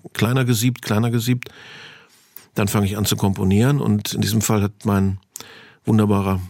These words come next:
schwäbischer Produzent Udo Rinklin aus Metzingen, der auch mitkomponiert und mich herausgefordert durch seine geilen Beiträge. Ich musste reagieren. Und deswegen ist dieses Album auch so schön geworden, weil da von außen wieder eine Blutzufuhr kommt. Ein, ein neuer Komponist, der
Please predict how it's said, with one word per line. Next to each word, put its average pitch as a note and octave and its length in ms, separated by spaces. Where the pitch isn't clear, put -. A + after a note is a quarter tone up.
schwäbischer G#2+ 680
Produzent G#2 560
Udo A2+ 260
Rinklin A2 520
aus - 180
Metzingen, B2 720
der G#2 140
auch G2 180
mitkomponiert B2+ 800
und G2+ 100
mich F#2 140
herausgefordert A2 800
durch F#2 100
seine G#2+ 260
geilen G#2 440
Beiträge. G#2+ 520
Ich A2+ 120
musste G#2+ 260
reagieren. G#2 600
Und G#2 180
deswegen G#2 280
ist A2 140
dieses G#2 180
Album G#2+ 280
auch G#2 80
so - 100
schön C#3+ 220
geworden, G#2 360
weil G#2 140
da G2+ 100
von - 200
außen A2 300
wieder G2+ 140
eine G#2 140
Blutzufuhr G2 800
kommt. F2+ 300
Ein, G2 220
ein G2 300
neuer G#2 240
Komponist, G#2 560
der G2 220